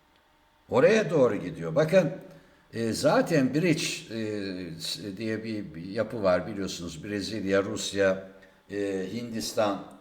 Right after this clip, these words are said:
e, Çin ve, e, Güney Afrika'dan oluşan. Bunlar aralarında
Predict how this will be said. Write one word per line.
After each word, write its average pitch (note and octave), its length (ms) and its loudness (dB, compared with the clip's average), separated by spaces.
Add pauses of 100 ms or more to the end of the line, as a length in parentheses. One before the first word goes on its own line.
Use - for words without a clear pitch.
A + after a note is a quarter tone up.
(440)
e, F2+ 280 -10
Çin C3 420 -4
ve, A2 400 2
e, E2+ 400 -8
Güney C3+ 300 6
Afrika'dan F#2+ 680 0
oluşan. F2+ 520 -6 (440)
Bunlar E3+ 420 -2
aralarında C3+ 1120 0